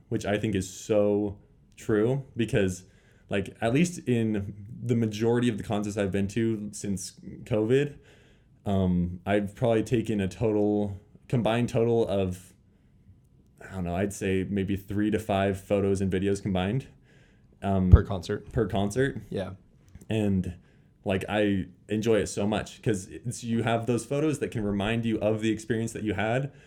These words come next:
Speaker 1: And then the rest of it, you were there for it, you know? You weren't looking at your screen on your phone. You were there. Like, you,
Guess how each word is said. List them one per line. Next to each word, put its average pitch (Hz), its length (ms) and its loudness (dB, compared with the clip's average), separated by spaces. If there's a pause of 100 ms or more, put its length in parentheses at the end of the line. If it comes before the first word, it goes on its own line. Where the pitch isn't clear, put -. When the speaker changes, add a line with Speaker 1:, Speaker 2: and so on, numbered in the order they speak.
(520)
Speaker 1:
And 120 100 2
then 113 80 0
the 107 80 2
rest 160 180 0
of - 60 -4
it, 110 120 0
you 127 120 -2
were 120 120 2
there 135 200 4
for 80 240 -4
it, - 140 -8
you 95 100 0
know? 117 240 0
You 120 100 0
weren't 127 200 2
looking 131 280 0
at 78 120 -4
your 92 140 -2
screen 95 320 -4
on 87 100 -2
your 85 100 -2
phone. 87 200 -4
You 110 100 2
were 110 100 2
there. 101 460 0
Like, 92 180 -6
you, 98 320 -4